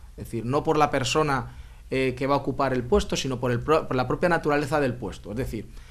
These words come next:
para ser director general de industria, no hay ninguna excepción, no hay ningún r-, argumento para que se contrate a alguien o se nombre a alguien que no sea funcionario. ¿En qué supuesto yo podría pensar que, eh, se podría nombrar a alguien que no es funcionario? Pues, por ejemplo, que quieres hacer una dirección general de cine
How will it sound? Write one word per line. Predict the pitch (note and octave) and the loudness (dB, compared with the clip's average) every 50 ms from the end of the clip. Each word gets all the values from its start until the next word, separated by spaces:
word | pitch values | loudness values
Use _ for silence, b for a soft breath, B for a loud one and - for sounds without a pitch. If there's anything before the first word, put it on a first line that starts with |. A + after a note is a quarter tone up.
| B B B | B B B
para | - - G#2+ G#2+ | -4 -2 -2 0
ser | - - D3+ | 2 2 4
director | D3+ C#3+ B2+ G#2 - - C#3 B2 | 4 4 2 0 -2 -2 -2 -2
general | - D#3 D3+ D#3 D#3 D3+ | 0 0 2 2 2 2
de | D3+ | 0
industria, | D3+ D#3 D#3 F#3+ F#3 - - E3 E3+ F#3 - - b b b b b b b - - - | -2 -2 -2 -2 -2 -2 -2 -2 -2 -2 -4 -8 b b b b b b b -18 -14 -8
no | - A2+ A#2+ B2+ C#3+ | -2 0 2 4 4
hay | D#3 D#3+ E3+ | 4 4 4
ninguna | E3+ D#3+ D#3 D3 D3 D#3+ E3 D#3+ | 2 0 0 0 0 2 2 2
excepción, | D3 - - - C#3+ B2+ - E3 E3+ F3+ F3 | 2 2 0 0 -2 -2 0 2 2 4 4
no | E3 | 4
hay | D3+ D#3 | 2 2
ningún | E3 E3 E3 E3 E3 D3+ | 2 0 0 0 0 -2
r-, | C#3+ C#3 C#3+ - D3 | -4 -4 -4 -2 0
argumento | C3+ C3 C3 C3+ C#3 D3+ E3+ F3 F3 F3 F#3+ - - - | 0 0 0 0 2 2 2 0 0 -2 -4 -4 -4 -4
para | C3 B2+ B2+ A#2+ | -2 -2 -2 -2
que | B2 A#2+ | -2 -4
se | A#2 - A#2+ G#2+ | -2 -2 -4 -4
contrate | - A#2+ A#2 A2+ A2 A2+ A2+ C3 C#3 D#3 D#3+ F3 D#3+ | -4 -4 -4 -2 -2 -4 -2 0 2 2 2 2 2
a | D3+ | 2
alguien | D3+ D#3+ E3+ E3+ F#3 G3+ | 2 2 0 0 -2 -2
o | G#3+ - | -4 -6
se | - - A2+ A2+ | -6 -6 -4 -4
nombre | A2 A#2 B2 C3+ D3+ D3+ | -2 -2 -2 -2 0 0
a | D3 | 0
alguien | D3+ D#3+ F#3 G3+ G3 B B B B | 2 2 0 -2 -2 B B B B
que | B - C3 | B -2 0
no | C#3+ D3+ | 0 2
sea | C#3 - D#3 | 2 2 2
funcionario. | D3 - - A#2+ A#2 - A2 A#2+ D#3+ E3+ D3 A2+ - B B B B B B B B B B | 0 0 -4 -6 -4 -4 0 2 2 4 2 2 -2 B B B B B B B B B B
¿En | - C3 B2+ B2 | 2 2 2 4
qué | B2 D#3 D#3+ | 4 4 4
supuesto | D3+ - - C3+ E3 E3+ E3 - D#3 D3+ | 4 2 0 2 2 2 2 2 0 2
yo | D3 D#3 D#3 | 4 2 2
podría | D3+ D3+ D3 D3 D3+ D3+ - | 4 4 4 4 4 4 2
pensar | D3 C#3 C3 A#2+ - D3+ D#3 D#3 D3 - B B B B B - | 2 -2 -2 0 2 4 4 4 4 0 B B B B B -2
que, | - C#3+ | 2 2
eh, | C#3 C#3 C#3 C3+ C3+ C3+ C3+ C3 C3 C3 - A#2+ | 4 4 6 6 6 4 4 4 2 0 0 -2
se | A#2+ - | -4 -2
podría | B2 B2 B2+ B2+ D3 | 0 0 2 2 2
nombrar | C#3+ C#3+ C3+ C#3+ C#3+ | 2 2 2 4 4
a | |
alguien | C#3+ C#3+ C3 C3+ | 4 2 0 0
que | C3+ | -2
no | C#3 C#3 C#3+ | 0 0 0
es | C#3 C#3 C3 | 0 0 -2
funcionario? | - - C3+ B2 - C#3+ E3 F3 D3 B2 A2 | -2 -4 -4 -2 0 2 4 4 4 2 0
Pues, | - - - | -4 -4 0
por | - - | 0 2
ejemplo, | - - B2 B2 C#3 | 2 2 -2 -2 -2
que | B2+ B2 | -2 -2
quieres | A#2+ B2+ B2+ C3 A#2+ C3 | -2 -2 -2 -4 -4 -4
hacer | B2 A#2+ C#3+ C#3+ C#3+ | -4 -2 -2 0 0
una | D#3 D3 C#3 C3 B2 | 0 -2 -2 -2 -2
dirección | A#2+ A#2 A2 - C#3 - | -2 -2 -4 -4 -6 -6
general | - C3 C3 C#3 D3+ | -6 -4 -2 0 0
de | C#3+ C3 | 0 0
cine | A#2+ - C#3 B2+ A2+ - | 0 0 0 0 0 -2